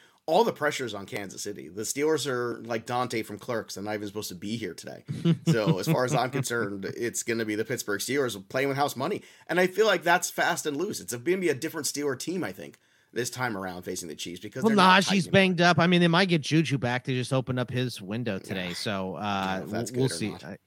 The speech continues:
Speaker 2: uh, well, it is. Uh,
Speaker 1: <laughs>
Speaker 2: <laughs> I, I'll tell you, af-, after seeing James Washington play, it's
Speaker 1: That's
Speaker 2: much, much
Speaker 1: fair.
Speaker 2: better.
Speaker 1: All right,
Speaker 2: But, uh,
Speaker 1: a couple of props I wanna throw at you, Pogs, before we move on
Speaker 2: shoot.
Speaker 1: to the next one here. Patrick Mahomes, two eighty and a half over under on the
Speaker 2: Under.
Speaker 1: passing yards.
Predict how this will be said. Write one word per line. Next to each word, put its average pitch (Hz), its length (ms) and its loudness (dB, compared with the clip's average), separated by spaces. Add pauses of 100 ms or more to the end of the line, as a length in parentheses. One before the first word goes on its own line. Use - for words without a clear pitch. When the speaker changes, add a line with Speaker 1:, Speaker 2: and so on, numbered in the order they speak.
(180)
Speaker 2:
uh, 104 360 -2
well, 107 220 -2
it 85 80 -6
is. - 440 -8
Uh, 76 400 -8
Speaker 1:
<laughs> - 0 -
Speaker 2:
<laughs> - 20 0
I, 135 1300 2
I'll 131 200 2
tell 135 200 2
you, 117 160 2
af-, 117 240 -2
after 117 300 -2
seeing 131 240 0
James 117 240 -4
Washington 107 480 -2
play, 73 380 -12
it's 90 280 -14
Speaker 1:
That's 131 260 -2
Speaker 2:
much, 180 60 -6
much 110 80 -4
Speaker 1:
fair. 101 80 -6
Speaker 2:
better. 78 220 -12 (340)
Speaker 1:
All 147 100 2
right, - 220 6
Speaker 2:
But, 117 60 -4
uh, 110 80 0
Speaker 1:
a - 20 0
couple 165 180 0
of 135 120 -8
props 143 320 0
I - 40 -4
wanna 120 200 -6
throw 107 240 -8
at 98 140 -12
you, 101 60 -12
Pogs, 98 320 -10
before 107 280 -8
we 104 60 -6
move 107 140 -2
on 127 80 2
Speaker 2:
shoot. 98 80 -4
Speaker 1:
to 104 60 -12
the 104 80 -8
next 101 240 -10
one 90 120 -12
here. 90 200 -10 (400)
Patrick 170 320 2
Mahomes, 147 540 0
two 151 260 -2
eighty 139 420 0
and 113 120 -2
a 110 40 -4
half 117 420 -4 (120)
over 120 340 -4
under 110 260 -2
on 101 60 -4
the 98 60 -2
Speaker 2:
Under. 90 140 -2
Speaker 1:
passing 101 260 -6
yards. 87 260 -12